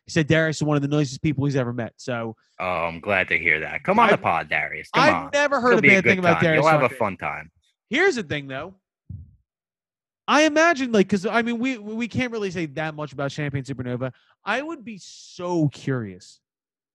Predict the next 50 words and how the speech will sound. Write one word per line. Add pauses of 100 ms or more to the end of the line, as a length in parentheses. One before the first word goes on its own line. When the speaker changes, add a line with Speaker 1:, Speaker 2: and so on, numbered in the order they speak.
(140)
Speaker 1:
to
have
a
conversation
with
Noel
or
Liam. (300)
Like,
I
want,
I,
I
don't, (1200)
how
do
you
even
approach
that? (140)
Like,
I
don't
even,
like,
I
feel
like
I'd
be
talking
to
God,
like,
demigods.
Like,
I
don't
know.
Like,
you
know
what
I
mean?
Like, (420)
Speaker 2:
<laughs>
Speaker 1:
and (160)
Speaker 2:
I
Speaker 1:
I